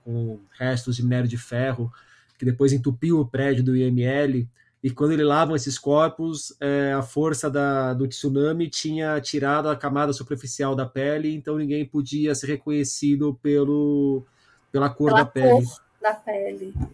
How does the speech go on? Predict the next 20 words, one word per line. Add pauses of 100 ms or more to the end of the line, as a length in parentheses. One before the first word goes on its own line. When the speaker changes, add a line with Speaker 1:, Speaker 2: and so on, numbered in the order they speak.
(680)
Speaker 1:
Lendo
é
uma
coisa
impressionante,
e
você
apurando,
como
é
que
foi
apurar
esse
tipo
de
coisa? (180)
Speaker 2:
Então,
eu
acho,